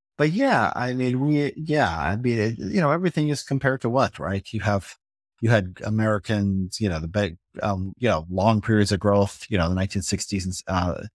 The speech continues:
or, um, and nineteen fifties and sixties. Uh, you know, we were under a democratic system, but we, you know, we can, we had nineteen, I think nineteen nineties were relatively good. I mean, compared to,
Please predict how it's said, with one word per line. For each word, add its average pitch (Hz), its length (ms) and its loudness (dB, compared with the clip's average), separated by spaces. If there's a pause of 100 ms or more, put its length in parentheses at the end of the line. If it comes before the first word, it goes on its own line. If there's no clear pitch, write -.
(280)
or, 87 280 -4
um, 87 580 -2
and 104 340 -2
nineteen 98 300 -4
fifties 95 340 -4
and 90 100 -6
sixties. 92 680 -4 (280)
Uh, 95 320 0
you 127 100 -2
know, 135 80 0
we 113 100 4
were 110 100 6
under 101 260 4
a 92 80 0
democratic 95 600 -4
system, 95 400 -6
but 82 80 -4
we, 104 340 2 (560)
you - 80 -2
know, 131 120 2
we 151 100 0
can, 190 320 -8 (260)
we 156 100 -4
had 135 140 0
nineteen, 135 320 -4
I 147 80 -10
think 151 140 -6
nineteen 135 280 0
nineties 127 380 0
were 139 140 2
relatively 135 640 0
good. 151 320 4
I 113 80 2
mean, 98 180 -2
compared 92 340 -4
to, 87 160 -4